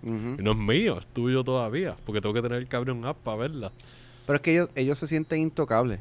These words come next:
Speaker 1: Ellos tienen el mercado de los niños, como habíamos mencionado, y, y yo creo que ese mercado es bi-, bastante claro, como que tú tienes un niño
Speaker 2: Controla a los niños,
Speaker 1: Sí,
Speaker 2: controla a los
Speaker 1: ¿sabes?
Speaker 2: papás.
Speaker 1: No hay break, exacto,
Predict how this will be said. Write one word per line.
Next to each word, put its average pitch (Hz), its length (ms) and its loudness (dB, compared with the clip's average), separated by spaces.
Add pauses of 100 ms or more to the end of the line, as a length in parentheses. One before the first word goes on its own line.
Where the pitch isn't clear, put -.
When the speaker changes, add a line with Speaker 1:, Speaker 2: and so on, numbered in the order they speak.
Speaker 1:
Ellos 110 180 0 (340)
tienen 127 220 2
el 135 100 2
mercado 131 340 2
de 135 60 4
los 135 100 2
niños, 147 240 0
como 104 300 -2
habíamos 101 420 0
mencionado, 156 560 0
y, 113 220 -2
y 107 100 -4
yo 104 100 0
creo 120 140 -2
que 139 40 0
ese 135 120 -4
mercado 135 440 0
es 127 60 -4
bi-, 110 360 -8
bastante 113 500 -4
claro, 101 380 2
como 92 180 -6
que 90 80 -8 (680)
tú 127 100 0
tienes 135 200 4
un 160 80 4
niño 127 180 6
Speaker 2:
Controla 110 340 6
a 120 60 2
los 127 80 2
niños, 135 320 0
Speaker 1:
Sí, 113 80 -4
Speaker 2:
controla 98 420 2
a - 20 6
los 104 140 2
Speaker 1:
¿sabes? 98 240 4
Speaker 2:
papás. 92 140 -4
Speaker 1:
No 104 80 0
hay 120 80 2
break, 123 320 -2
exacto, 107 500 -4